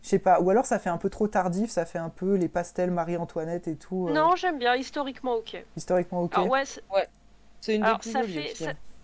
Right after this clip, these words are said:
Speaker 2: ça fait plus dix-huitième que
Speaker 1: Ouais, c'est ça, ça fait
Speaker 2: dix-septième, mais
Speaker 1: plus
Speaker 2: bon.
Speaker 1: dix-huitième, non ?
Speaker 2: Ouais, mais bon, historiquement ok.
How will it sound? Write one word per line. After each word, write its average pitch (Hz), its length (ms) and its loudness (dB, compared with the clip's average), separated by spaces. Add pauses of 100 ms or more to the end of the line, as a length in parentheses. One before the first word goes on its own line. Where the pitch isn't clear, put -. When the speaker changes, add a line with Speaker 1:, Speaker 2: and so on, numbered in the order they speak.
Speaker 2:
ça - 200 -6
fait 269 160 -8
plus 294 300 -4
dix-huitième 262 680 -4
que - 120 -8
Speaker 1:
Ouais, 185 200 2
c'est 208 120 0
ça, 226 140 2
ça 240 100 2
fait 180 80 2
Speaker 2:
dix-septième, - 40 -6
mais 220 80 -2
Speaker 1:
plus 208 100 2
Speaker 2:
bon. 180 60 -2
Speaker 1:
dix-huitième, 175 540 0
non ? 160 180 -4 (1040)
Speaker 2:
Ouais, 220 200 2
mais 220 140 -2
bon, 214 220 2
historiquement 226 560 0
ok. 208 280 -2